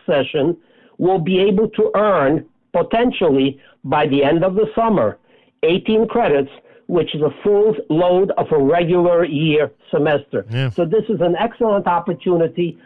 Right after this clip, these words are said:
Speaker 1: both in terms of convenience, in terms of helping you accelerate degree studies, in terms of cost effectiveness. As I say, it's, it's, it's, it's a much reduced tuition for the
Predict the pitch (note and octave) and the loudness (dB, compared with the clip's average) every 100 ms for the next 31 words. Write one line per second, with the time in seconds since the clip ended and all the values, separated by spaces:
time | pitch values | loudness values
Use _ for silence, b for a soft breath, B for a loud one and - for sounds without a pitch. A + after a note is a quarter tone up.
0 | B C3+ F3 F3+ G#3 E3+ - F3 C3+ C#3 | B -4 -2 0 -2 -4 -2 0 0 -2
1 | C3+ - D3 A#2 D#3 F3+ A3 A#3 G#3+ _ | -4 -2 -2 0 0 0 0 0 -4 _
2 | B B B E3+ - F#3 E3+ D#3 D3+ F3 | B B B -4 0 0 0 0 -2 -2
3 | F3 F3+ E3 D#3 D3 C#3+ - F3+ F3 E3+ | -2 0 0 0 0 -2 -2 0 2 2
4 | D#3+ D#3 - C3+ C#3 C3+ C#3 C3 - E3+ | 0 -2 -12 -6 -4 -2 -2 -4 -2 -2
5 | F3+ A#3+ G3+ _ b b b E3+ F3+ - | 0 0 -4 _ b b b -2 -2 0
6 | F#3+ F3+ C#3+ D3 - - G#3 - C#3+ - | 0 0 0 -2 -2 -2 -2 -2 -6 -4
7 | G3+ - D3+ C#3 C3+ C#3+ C#3+ D3 C#3+ G3 | -4 -2 0 0 0 -2 0 -2 -2 -2
8 | D#3+ - B B D3+ C3 - D#3 - - | -2 -4 B B -4 -4 -4 -6 -4 -6
9 | C3+ - B2+ - B2 C3+ E3+ - - C#3 | -6 -4 -6 -2 -2 0 -2 -4 -6 -4
10 | D#3+ C#3+ D#3+ D#3 E3 D3+ C3 D3 C3 C#3+ | -2 0 -2 -2 -4 -4 -2 -4 -4 -4
11 | B2 | -4